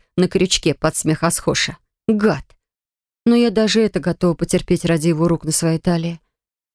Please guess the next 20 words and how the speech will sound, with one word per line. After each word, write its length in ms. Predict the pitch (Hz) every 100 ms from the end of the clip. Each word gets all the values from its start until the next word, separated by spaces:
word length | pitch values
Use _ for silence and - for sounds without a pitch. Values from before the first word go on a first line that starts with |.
| _ 190
Закончив 580 | 208 202 208 190 185
с 80 | -
моими 320 | 175 170 165
издевательствами, 920 | 165 165 165 185 214 - 202 226 233 - _ _
он 160 | 240 254
прижал 380 | 214 208 214 196
мое 180 | 190 185
тело 300 | - 170 170
к 60 |
себе, 340 | - 139 131 - _ -
после 200 | 185 175
чего 180 | 170
мягко 300 | 156 156 -
поставил 440 | - 151 - 143 143
на 140 | 147
мат 260 | 151 180 -
и 40 | 139
наклонился 600 | - 151 147 147 - 143
к 80 |
уху. 280 | 147 - 127